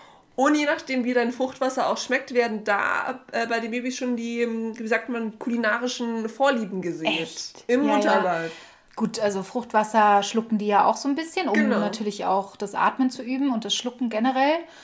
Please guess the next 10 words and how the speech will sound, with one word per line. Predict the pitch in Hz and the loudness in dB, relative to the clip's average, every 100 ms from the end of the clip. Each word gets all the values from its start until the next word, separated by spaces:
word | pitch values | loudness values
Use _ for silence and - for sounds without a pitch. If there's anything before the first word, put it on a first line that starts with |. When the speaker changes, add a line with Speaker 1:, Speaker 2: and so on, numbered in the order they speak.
| - - - | -20 -10 -2
Speaker 2:
Aber | 214 220 208 202 - - | 4 6 8 6 2 -4
ernährt | 202 208 214 | -2 0 0
werden | 226 214 | 0 0
sie | 214 | 2
ja | 196 | 2
auch | 214 | 2
durch | 214 | -4
die | - 214 | -8 -4
Plazenta. | 208 185 214 202 269 294 381 - | -4 -2 -4 -2 6 6 4 0
Und | 226 220 220 220 220 220 | 4 6 6 6 6 4